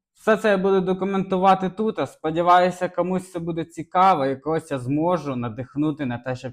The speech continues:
він почав бігати. Хочу розпочати свої історії, свого спортивного досвіду, щоб всі розуміли,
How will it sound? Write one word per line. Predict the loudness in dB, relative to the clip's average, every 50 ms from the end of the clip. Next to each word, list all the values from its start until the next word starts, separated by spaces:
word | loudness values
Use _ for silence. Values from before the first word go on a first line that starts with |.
| -8
він | -8 -8 -6
почав | -8 -10 -8 -8 -8 -8 -8 -8
бігати. | -8 -8 -8 -10 -12 -16 -20 -20 -20 _ _ _ _ _ _ _ _ _ _
Хочу | 4 4 4 6 6 6 4
розпочати | 4 4 2 -2 -4 -2 0 2 2 2 2 -2 -4
свої | -6 -4 -2 0 2 2 2 0
історії, | -2 -2 2 4 6 6 6 4 2 0
свого | 0 0 0 0 2 4 4 2 2
спортивного | 2 0 -2 -2 -2 0 0 0 0 2 0 0 0 0
досвіду, | 0 0 0 0 0 -2 -4 -4 -4 -4
щоб | -6 -8 -12
всі | -14 -4 -2 0
розуміли, | 0 0 0 0 -2 -2 0 0 0 0 0 2 2 0 0 -2